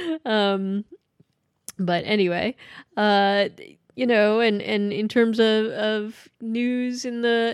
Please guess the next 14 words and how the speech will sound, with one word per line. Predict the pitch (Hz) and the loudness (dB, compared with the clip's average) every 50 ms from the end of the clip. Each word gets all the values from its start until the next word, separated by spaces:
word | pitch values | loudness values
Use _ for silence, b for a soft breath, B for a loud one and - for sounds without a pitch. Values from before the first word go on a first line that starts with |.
| - 233 | -2 -4
in | 233 226 | -2 0
the | 233 233 | 0 2
world, | 233 233 226 233 240 240 240 247 247 247 233 - | 2 4 4 4 2 2 2 0 -2 -2 -4 -6
I | - | -4
mean, | 214 214 214 214 | -4 -2 -2 0
there's | 214 208 202 226 | -2 -2 -2 -4
a | 196 | -4
lot | 185 196 202 202 | -2 -2 0 0
of | 208 208 | 0 2
good | 214 214 202 - | 2 0 0 -2
stuff | - - 214 196 196 - | -4 -4 -2 -4 -4 -4
coming | - 247 226 226 226 226 | -4 -4 -2 -2 -2 0
out. | 220 233 247 262 - | 0 -2 -2 -4 -6
So | - 220 196 190 190 190 196 | -4 -2 0 0 0 0 -2